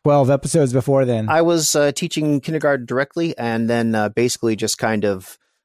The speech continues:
Speaker 2: made sure everybody else could do whatever they needed to do with computers, uh, whether it was, uh, teachers or students, and, um, basically just kind of all around resource for people. We had another person that worked with, uh, the equipment.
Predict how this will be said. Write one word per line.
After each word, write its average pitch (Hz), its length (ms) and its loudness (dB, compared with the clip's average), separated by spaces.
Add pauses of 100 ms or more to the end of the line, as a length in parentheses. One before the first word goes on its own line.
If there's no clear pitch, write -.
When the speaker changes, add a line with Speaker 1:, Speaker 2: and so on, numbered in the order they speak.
Speaker 2:
made 104 300 -2
sure 113 160 0
everybody 101 340 0
else 98 200 0
could 101 160 -4
do 104 180 -2
whatever 98 260 -2
they 95 120 -2
needed 95 240 -4
to 98 80 -6
do 98 280 -4
with 95 220 -4
computers, 101 640 -4
uh, 90 220 -4
whether 92 200 -2
it 92 60 -4
was, 90 360 -4
uh, 82 220 -6
teachers 104 500 -8
or 85 220 -6
students, 175 680 -2
and, 107 480 -6
um, 113 300 -2 (500)
basically 107 360 -2
just 101 240 -4
kind 107 220 -2
of 104 300 -2
all 107 240 0
around 104 520 -2 (200)
resource 117 500 -2
for 98 300 -4
people. 98 420 -6
We 104 80 0
had 208 100 2
another 104 220 -2
person - 320 -4
that 185 160 -4
worked 90 320 -6
with, 82 240 -4
uh, 78 180 -2
the 87 120 -6
equipment. - 420 -8